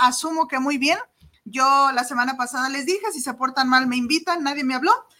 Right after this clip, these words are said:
Entonces yo asumo que todo mundo nos portamos excelentemente bien. ¿Dónde estamos transmitiendo? guanatosfm punto net, ya te la sabes, esto es a través de radio internet, la mejor radio por internet,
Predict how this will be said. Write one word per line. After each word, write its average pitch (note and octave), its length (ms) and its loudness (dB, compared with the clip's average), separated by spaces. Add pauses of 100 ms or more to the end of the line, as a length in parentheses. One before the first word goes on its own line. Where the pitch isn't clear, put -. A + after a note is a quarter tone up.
(120)
Entonces D4 240 0
yo D4 100 0
asumo F#4+ 480 2
que D4 120 -2
todo D#4 300 0
mundo E4+ 320 -4
nos D4 180 -6
portamos C#4+ 580 -4
excelentemente B3+ 1120 0
bien. G#3 240 -4
¿Dónde G#4 240 4
estamos F#4+ 320 0
transmitiendo? C#4 640 -4 (420)
guanatosfm C#4+ 880 2
punto C4 380 -2
net, B3 240 -2
ya A#3+ 160 -2
te B3+ 80 -6
la A3+ 100 -2
sabes, C4+ 400 -2
esto C4 280 -4
es D4+ 240 -2 (260)
a D#4+ 220 6
través C4 400 2
de C4 260 0
radio B3 460 2
internet, B3+ 640 0
la D4 340 10
mejor D4 460 2
radio C#4+ 280 4
por B3 140 -4
internet, B3 480 -6